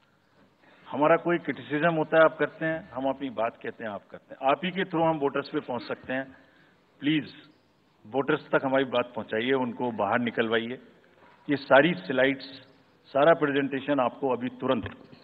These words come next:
इसी, अ, म-, म-, माध्यम से हमारी वेबसाइट पे मिल जाएगा। Download, use it in your stories। कुछ और चाहिए तो हमें बताइए, हम देंगे।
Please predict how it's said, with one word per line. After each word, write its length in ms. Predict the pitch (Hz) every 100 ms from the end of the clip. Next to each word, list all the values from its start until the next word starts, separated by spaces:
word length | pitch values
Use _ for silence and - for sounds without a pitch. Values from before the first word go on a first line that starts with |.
| _ _ _ _ _ 147
इसी, 540 | 120 160 175 - -
अ, 80 | - - _ _ - 123 117 113 110 107 107 107 113 113 117
म-, 280 | 117 104 104
म-, 320 | 107 113 117
माध्यम 340 | 113 127 147 147
से 120 | 156
हमारी 220 | 135 135
वेबसाइट 440 | 120 - 123 120
पे 80 | 131
मिल 180 | 104 101
जाएगा। 320 | 107 110 117
Download, 520 | 117 107 117 120 131 120
use 280 | 131 160 156
it 120 | 180
in 140 | 170
your 140 | 156 143
stories। 480 | - - 123 123 123 - - _ _ _ _ _ _ _
कुछ 180 | 156 147
और 160 | 139 165
चाहिए 280 | 160 151
तो 120 | 156 135
हमें 160 | 135
बताइए, 320 | 117 113 113
हम 220 | 110 95 92
देंगे। 240 | 87